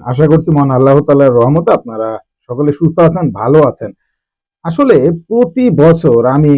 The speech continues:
খেয়াল করে দেখেছি যে আমাদের দেশে প্রচুর পরিমাণে গরু, ছাগল, মুরগি এগুলো কিন্তু ভাইরাস দ্বারা আক্রান্ত হয় এবং ভাইরাসে আক্রান্ত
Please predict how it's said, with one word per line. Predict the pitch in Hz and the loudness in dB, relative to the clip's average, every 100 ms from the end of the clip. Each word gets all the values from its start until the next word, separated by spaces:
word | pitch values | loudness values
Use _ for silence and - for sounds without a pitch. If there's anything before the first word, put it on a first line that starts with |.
| 123 | 0
খেয়াল | 160 151 | 0 2
করে | 160 165 | 4 2
দেখেছি | 147 160 151 - 123 156 | 2 0 0 -4 -6 -6
যে | 120 147 151 127 | 0 2 2 2
আমাদের | 135 156 160 156 | 0 2 2 2
দেশে | 165 165 180 175 170 | 0 2 0 0 -4
প্রচুর | 254 269 302 285 180 | -4 -2 2 2 2
পরিমাণে | 147 135 123 117 113 | 0 0 0 -4 -4
গরু, | 110 151 160 | 0 4 4
ছাগল, | 151 123 120 131 131 123 - _ _ _ | 2 -6 -2 0 0 -2 -8 _ _ _
মুরগি | 143 156 143 139 135 127 147 | -2 -2 0 0 0 -2 -2
এগুলো | 147 156 | 0 2
কিন্তু | 147 143 | 0 -4
ভাইরাস | - 120 147 165 | -4 -2 2 2
দ্বারা | 139 156 139 | 2 0 0
আক্রান্ত | - 151 139 139 | -2 -2 -2 -2
হয় | 120 127 151 165 _ _ _ | 0 0 -2 -8 _ _ _
এবং | 151 170 165 - 127 | -2 0 0 -2 -4
ভাইরাসে | 123 139 180 196 190 202 196 190 - | -2 0 2 2 2 2 2 2 -2
আক্রান্ত | 135 - 208 175 | -8 0 0 2